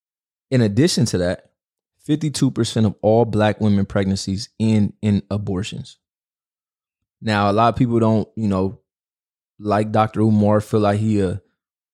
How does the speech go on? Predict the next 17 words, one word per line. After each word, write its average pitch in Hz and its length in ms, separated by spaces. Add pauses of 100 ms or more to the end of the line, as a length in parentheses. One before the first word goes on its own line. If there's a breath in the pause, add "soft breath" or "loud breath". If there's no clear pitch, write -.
(380)
he 127 100
a 110 60
crook 127 380
and 107 100
a 101 60
bunch 107 240
of 104 60
other 107 140
things. 107 340
I'm 107 120
not 107 200
here 123 100
to 110 80
advocate 117 480
for 120 180
him, 113 140
but 98 400